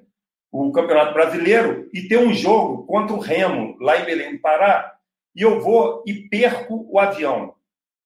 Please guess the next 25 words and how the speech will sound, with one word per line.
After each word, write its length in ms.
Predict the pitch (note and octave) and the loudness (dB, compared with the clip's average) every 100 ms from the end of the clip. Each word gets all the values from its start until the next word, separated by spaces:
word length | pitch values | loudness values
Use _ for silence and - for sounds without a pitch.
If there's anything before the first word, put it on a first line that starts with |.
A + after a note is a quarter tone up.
| _ - | _ -2
Perdi 320 | G#3 F3 A3 | 0 0 -2
o 80 | G3 | 0
voo, 420 | F3 G#3+ A#3 - | 2 2 0 -6
cheguei 260 | F#3+ F#3 | -8 -2
atrasado, 760 | F3+ F3 E3 D#3 E3 G3 G3 - _ _ _ _ _ _ A3+ | -2 0 0 0 0 -2 -6 -12 _ _ _ _ _ _ 0
e 100 | F#3+ | 4
aí 100 | A3+ | 6
eu 140 | A#3+ | 4
pego 220 | G#3+ G#3 | 2 2
um 80 | G3 | 0
voo 160 | F#3 F3+ | -2 0
mais 300 | F#3 - - | 0 -2 0
tarde, 280 | G3+ G#3+ F#3+ | 0 0 -4
cheguei 200 | F3+ F3 | -4 0
lá 100 | F3 | 0
de 120 | D#3+ | 0
madrugada, 640 | E3 F#3 D#3 D#3 F#3+ G3 | -2 -2 -2 0 0 0
o 60 | C#3+ | -6
jogo 160 | E3+ F3 | -6 -4
era, 220 | E3+ E3 | -4 -6
o 60 | C#3+ | -6
jogo 360 | F#3+ G3 F3+ | -4 -4 -6
era 460 | - E3 E3 D3+ - | -4 -2 0 -4 -8
um 140 | E3 - | -16 -16
sábado, 760 | - - D#3 - C#3 A2+ - | -10 -2 0 0 -2 -4 -12